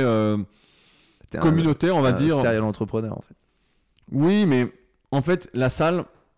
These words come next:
Speaker 1: moi, je vis du net, euh, pratiquement, euh, exclusivement. Et, euh, comme je te disais tout à l'heure,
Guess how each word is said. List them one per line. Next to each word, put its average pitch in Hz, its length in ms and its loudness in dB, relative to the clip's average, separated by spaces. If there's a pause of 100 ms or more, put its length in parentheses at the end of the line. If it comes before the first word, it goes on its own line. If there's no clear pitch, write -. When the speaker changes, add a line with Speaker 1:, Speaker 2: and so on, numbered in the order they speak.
(240)
Speaker 1:
moi, 147 180 2
je 120 80 -2
vis 135 60 -4
du 127 120 -6
net, 131 200 -2
euh, 104 220 -2
pratiquement, 120 680 -4
euh, 98 200 -2
exclusivement. 113 640 -4 (1040)
Et, 135 200 2
euh, 110 320 2
comme 123 140 -4
je - 60 -8
te 131 60 -2
disais 123 180 -2
tout - 160 -12
à - 20 0
l'heure, 160 200 0